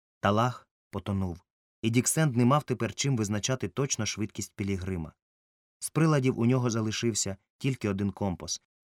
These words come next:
але юнак не знав, що і компас показує неправильно. Бачачи, що Діка дуже засмутив випадок із лагом, місіс Уелдон ні про що більше його не спитала і з важким серцем пішла до себе в каюту.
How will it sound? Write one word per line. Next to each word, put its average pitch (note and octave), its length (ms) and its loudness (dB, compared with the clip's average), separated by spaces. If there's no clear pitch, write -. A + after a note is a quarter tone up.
але A#2+ 280 6
юнак C3+ 300 2
не C3 100 2
знав, B2 280 2
що - 160 -2
і G2 80 0
компас D3+ 460 0
показує G2+ 480 -4
неправильно. E2+ 640 -4
Бачачи, A#2 420 0
що - 200 0
Діка A#2 360 0
дуже A#2 300 0
засмутив G#2 440 -2
випадок G2 400 -2
із F2+ 160 -2
лагом, B2+ 340 0
місіс D3+ 380 2
Уелдон B2 460 2
ні D#3+ 100 2
про B2 160 -2
що D3+ 220 0
більше A#2+ 320 -2
його G#2 180 -2
не G2 100 -2
спитала C3+ 540 -2
і G2 60 -2
з F#2+ 60 -2
важким F#2+ 360 -2
серцем B2+ 500 -2
пішла D3+ 280 -2
до G2+ 100 -4
себе F#2+ 260 -2
в E2+ 80 -8
каюту. E2 480 -8